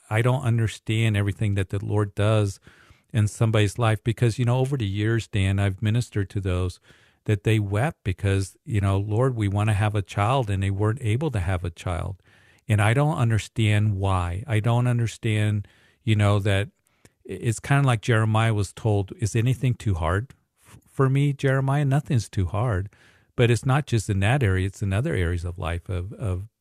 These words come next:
bringing somebody, perhaps a husband, a spouse, a, a mate, things like that. Um, and so we gotta leave it in the Lord's hands.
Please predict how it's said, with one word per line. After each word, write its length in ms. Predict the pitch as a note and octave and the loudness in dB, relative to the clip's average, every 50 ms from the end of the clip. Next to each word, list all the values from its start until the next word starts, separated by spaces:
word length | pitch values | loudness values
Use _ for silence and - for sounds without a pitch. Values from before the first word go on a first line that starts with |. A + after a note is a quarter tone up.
| _ - | _ -8
bringing 340 | A2+ - G2 G2 F#2+ G2+ G2 | -2 0 0 2 2 0 -2
somebody, 680 | - - G#2+ G2 G2 F#2+ G2+ G2 G2+ G2 F#2+ G2 F#2+ F#2+ | -2 -2 -2 -2 0 0 -2 0 0 0 0 0 -2 -2
perhaps 560 | - - - F#2 E2+ - G2 F#2+ - - - | -4 -4 -4 -4 -2 -2 -2 -4 -4 -4 -6
a 60 | G#2 | -8
husband, 500 | F2+ - A2 G2+ G2 - - - G2+ F#2+ | -4 -2 -2 -2 -2 -4 -6 -6 -4 -4
a 80 | F#2 F2 | -4 -4
spouse, 580 | - - - F#2 F2+ F2+ F#2+ G2+ G#2 - - | -6 -8 -6 -2 -2 0 0 -2 -2 -6 -8
a, 260 | - F#2 F#2 F#2 G2+ - | -8 -8 -8 -8 -10 -10
a 240 | - B2 F#2+ F#2 F#2+ | -8 -6 -6 -4 -4
mate, 460 | F#2+ F#2 F#2 F#2 G2 A2 A#2+ - - _ - - - - - _ _ _ _ | -2 -2 0 0 0 0 -2 -4 -10 _ -20 -20 -20 -20 -20 _ _ _ _
things 320 | - A2+ A2 A2 G#2 - | 0 2 2 2 0 0
like 240 | A2 G2+ G2+ - _ | 0 0 0 -2 _
that. 360 | - G#2 G#2 G#2+ G2 F2+ - - - - _ _ _ _ | -4 -2 0 0 0 -2 -4 -6 -14 -20 _ _ _ _
Um, 560 | - G2 F#2+ G2 F#2+ F#2+ F#2+ G2 G#2 D#3+ C4+ - _ _ - | -2 0 2 2 2 2 0 -2 -4 -6 -12 -16 _ _ 0
and 180 | A#2+ G#2+ G#2 - | 2 2 2 0
so 600 | - - A#2 A2 G#2+ G#2+ G#2+ G#2 A2 A#2+ - _ | 0 0 2 2 4 4 2 2 0 -2 -6 _
we 160 | - A2+ G#2+ G2+ | -4 -2 -2 0
gotta 280 | - A2 A#2 B2+ B2+ | 2 2 2 2 0
leave 220 | A#2 A#2 A#2+ A2 A2+ | 0 0 0 0 0
it 80 | G#2+ G#2+ | 0 0
in 160 | G#2+ G#2 G2 | 0 0 0
the 80 | G2 | -2
Lord's 380 | G2 G2+ G2+ G#2 G2+ G2 - - | -2 -2 -2 -2 -2 -4 -6 -6
hands. 520 | - G#2+ A2 C3 C#3 A2 F2+ F2+ - - | -4 -2 0 0 0 0 -2 -4 -6 -10